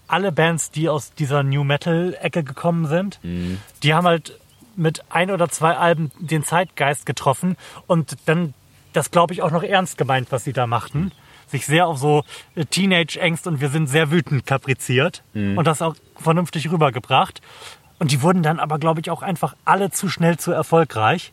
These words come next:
Speaker 2: Mhm.
Speaker 1: und haben dann nur noch Schrott gemacht, weil das, was ihr Trademark gewesen ist, einfach nicht mehr ihr Leben dargestellt hat.
Speaker 2: Ja.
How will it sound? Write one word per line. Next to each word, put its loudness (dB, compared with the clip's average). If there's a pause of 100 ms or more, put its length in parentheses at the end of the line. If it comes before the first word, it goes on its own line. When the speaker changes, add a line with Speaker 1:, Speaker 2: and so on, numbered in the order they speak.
(140)
Speaker 2:
Mhm. -2
Speaker 1:
und 0
haben 0
dann 0
nur 0
noch 0
Schrott 0
gemacht, 0 (360)
weil 2 (1120)
das, 0
was 4
ihr 0
Trademark 0
gewesen 2
ist, 2
einfach 2
nicht 4
mehr 4
ihr 2
Leben 2
dargestellt 0
hat. -2 (200)
Speaker 2:
Ja. 2